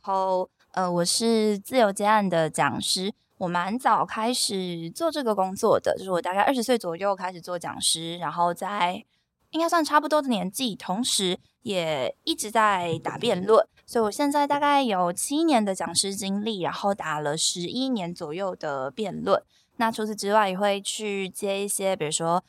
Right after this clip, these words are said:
商业合作的个案啊，文稿的撰写啊，那我自己的工作项目上面，其实很容易，主要的工作就是在跟别人沟通，可能是对投资人代打，帮人家做简报，上台做 pitch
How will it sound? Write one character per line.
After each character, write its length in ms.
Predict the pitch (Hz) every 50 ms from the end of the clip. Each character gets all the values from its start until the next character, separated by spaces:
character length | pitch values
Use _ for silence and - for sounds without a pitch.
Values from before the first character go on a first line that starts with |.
| _ _
商 220 | - - 226 233 247
业 80 | 240
合 100 | 226 233
作 160 | 196 233 240
的 80 | 226 214
个 220 | 196 - 240 226
案 280 | 220 - 226 226 220 208
啊， 240 | 196 190 185 190 190
文 220 | 190 185 190 208
稿 180 | 233 226 214 202
的 120 | 190 180
撰 260 | 180 233 226 214 214
写 220 | 202 - - 165 151
啊， 320 | 147 151 151 151 160 - _ _ _ _ _
那 380 | - 277 254 247 226 214 202 202
我 220 | 208 208 214 190
自 120 | 190 - 330
己 100 | 339 277
的 140 | 240 208 196
工 220 | - 220 226 247
作 180 | 254 294 254 247
项 160 | - 254 220
目 340 | 214 226 233 226 214 202 208
上 300 | - - 302 226 196 190
面， 280 | 196 202 202 180 175
其 120 | 180 - 180
实 80 | 190
很 120 | 202 196 170
容 200 | 165 156 156 -
易， 260 | - 247 226 214 - _ _ _ _ _
主 220 | - - 226 185
要 180 | 220 349 370 330
的 120 | 269 214
工 180 | 196 196 190 196
作 180 | 202 240 233 202
就 100 | - 240
是 40 | 247
在 120 | 262 254
跟 100 | 240 233
别 140 | 226 202 165
人 80 | 143 143
沟 180 | - 131 -
通， 260 | - - - - - - _ _ _ _ _ _ _ _ _ _ _ _ _ _ _ _ _
可 120 | - 180
能 180 | 170 165 160 165
是 220 | 180 - 233 226
对 320 | 208 247 240 220 208 190 185
投 200 | - - 196 185
资 140 | - 240 247
人 360 | 233 202 185 165 175 190 214 -
代 200 | - 233 202 196
打， 180 | - 151 117 -
帮 120 | 185 185
人 80 | 175 170
家 120 | 165 190
做 120 | 220 220
简 180 | 208 - - -
报， 340 | - 233 247 - - - - _ _ _ _
上 280 | - - - 220 202
台 220 | 185 175 175 165 165
做 180 | - 214 208
pitch 400 | 202 - 254 202 - - - -